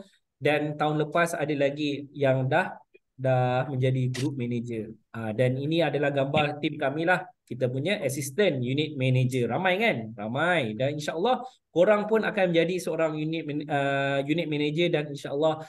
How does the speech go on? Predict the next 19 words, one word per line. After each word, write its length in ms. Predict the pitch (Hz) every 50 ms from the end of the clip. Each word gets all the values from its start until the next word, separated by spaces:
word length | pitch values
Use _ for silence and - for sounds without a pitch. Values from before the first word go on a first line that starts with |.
| - - _ _ - -
korang 320 | - 135 131 139 143 147
pun 160 | 160 175 160
akan 240 | 135 135 151 139 127
menjadi 180 | 127 139 135 175 -
seorang 240 | - - 135 139 135
group 160 | 135 135 143
manager 480 | 139 131 131 131 131 156 147 117 104 - - - _ _ _ _ _ _ _ _ _ _ _ _ _ _ _ _ _ _ _ _ _ -
satu 320 | - 139 131 135 170 156
hari 320 | 127 143 135 131 139 131
nanti. 400 | 123 127 120 113 117 117 107 101 104 - _ _ _ _ _ _ _ _
Okey, 480 | - 156 - 214 196 156 117 - - - - _ _
so 520 | - - 262 240 196 135 - - - - -
tanpa 400 | _ - 202 214 208 - 262 240
membuang 280 | 233 226 220 220 214 208
masa, 200 | 208 214 311 277
itu 240 | 254 247 277 - 339 285
sahaja 400 | 269 262 262 214 254 285 294 285
presentation 520 | 240 226 226 240 226 233 233 220 247 240 233
Ubay. 320 | 220 202 233 254 294 349